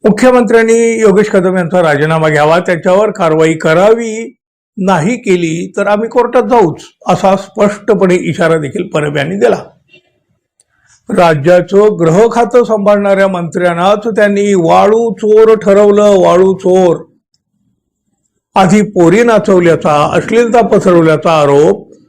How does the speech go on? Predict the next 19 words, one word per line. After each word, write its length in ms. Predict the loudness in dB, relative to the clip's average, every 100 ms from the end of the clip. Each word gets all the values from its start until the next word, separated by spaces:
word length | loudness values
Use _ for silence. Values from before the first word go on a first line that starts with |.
| _ -2
आणि 220 | 0 0
आता 300 | -2 -2 -2
तर 200 | 0 -2
थेट 400 | 0 2 2 2
वाळू 380 | 0 2 0 0
चोर. 360 | -2 0 0 -2 _ _ _ _ _ _ _ _ _ _ _ _ _ _ 0
महायुती 460 | 2 0 0 -2
सरकारमधल्या, 920 | -2 -2 0 0 0 -2 2 2 2
विशेषतः 420 | -2 -2 -2 -2 -4
शिंदे 280 | -4 -2 0
गटातले 460 | 0 -2 -2 -2 -4 -10 _ _ _ _ 0
किती 380 | 0 2 0
मंत्री 460 | 2 0 -2 -2 -2
अशा 280 | 0 0 0
प्रकारे 420 | 0 0 0 0
बदनाम 460 | -2 -4 -2 -2 -2
होणार 340 | -4 -4 -2
आहेत 220 | 0 -2
हो? 380 | -4 -8 -8 -16